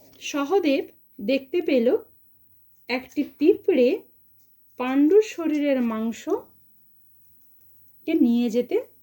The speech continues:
এক টুকরো মাংস নিয়ে যেতে দেখতে লাগলো। যা দেখে সহদেবের তার পিতার কথা, বলা কথাগুলো মনে পড়ে গেল। সহদেবদের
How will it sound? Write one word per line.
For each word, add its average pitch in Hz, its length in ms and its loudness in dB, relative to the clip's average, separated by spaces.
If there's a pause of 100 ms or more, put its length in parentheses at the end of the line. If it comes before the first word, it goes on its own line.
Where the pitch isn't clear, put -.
(540)
এক 320 220 -10
টুকরো 320 280 -2
মাংস 254 340 -2 (120)
নিয়ে 226 200 0
যেতে 226 240 -4
দেখতে 165 380 -12
লাগলো। 160 300 -14 (840)
যা 285 240 -2 (120)
দেখে 320 400 -2 (1120)
সহদেবের 277 800 0 (560)
তার 233 120 -4
পিতার 277 360 -4
কথা, 254 340 -6
বলা 233 280 0
কথাগুলো 262 500 -4
মনে 247 280 0
পড়ে 262 260 -2
গেল। 247 260 -2 (2750)
সহদেবদের - 1700 -6